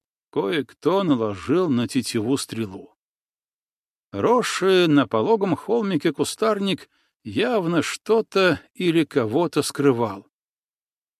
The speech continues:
Птичий гомон доносился именно оттуда.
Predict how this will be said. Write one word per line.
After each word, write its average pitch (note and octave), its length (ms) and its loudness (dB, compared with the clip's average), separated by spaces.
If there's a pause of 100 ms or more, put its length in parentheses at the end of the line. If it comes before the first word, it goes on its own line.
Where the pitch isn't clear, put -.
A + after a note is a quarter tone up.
(120)
Птичий F3 540 -2
гомон F#3 520 0
доносился D3 800 2
именно E3+ 640 -2
оттуда. D#3 720 -2